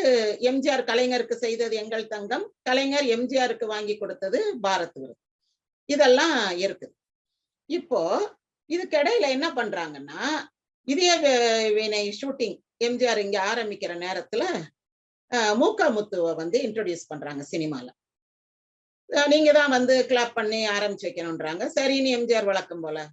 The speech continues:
அஹ், நம்மள ஒரு கைராசிக்காரங்கன்னு கூப்பிடுறாங்க. இன்னொன்னு கலைஞர் ரொம்ப நண்பர் போறாரு. போய் பார்த்தா, அஹ், எம் ஜி ஆர் மாதிரியே மேக்கப் எல்லாம் போட்டு மு க முத்து நிக்கிற மாதிரி இருக்கு. ஆனா மு க முத்து நல்ல ஹைட்.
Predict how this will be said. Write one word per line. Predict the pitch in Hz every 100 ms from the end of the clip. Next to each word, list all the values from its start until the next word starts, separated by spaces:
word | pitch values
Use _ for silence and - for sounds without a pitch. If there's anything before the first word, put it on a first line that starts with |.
| _ _ -
அஹ், | 202
நம்மள | 196 196 190
ஒரு | 190 185
கைராசிக்காரங்கன்னு | 214 214 185 175 170 165 170 185
கூப்பிடுறாங்க. | 196 196 156 160 180
இன்னொன்னு | 208 220 226
கலைஞர் | 233 240 247 247 240
ரொம்ப | 240 226
நண்பர் | 214 214 208 -
போறாரு. | 185 175 147 143 _ _ _ _ _ _ _ _
போய் | 285 302 285
பார்த்தா, | 240 247 254 285 302 240
அஹ், | 208 196 185 175
எம் | 185 269
ஜி | 339
ஆர் | 339 285
மாதிரியே | 262 247 254 269
மேக்கப் | 254 226 226 202
எல்லாம் | 202 208 208
போட்டு | 196 196 196
மு | 185
க | 180
முத்து | 165 165 156
நிக்கிற | 147 151 147
மாதிரி | 160 147
இருக்கு. | - - -
ஆனா | 269
மு | 269 294
க | 311
முத்து | 240 254
நல்ல | 190 226 294
ஹைட். | 285 175 175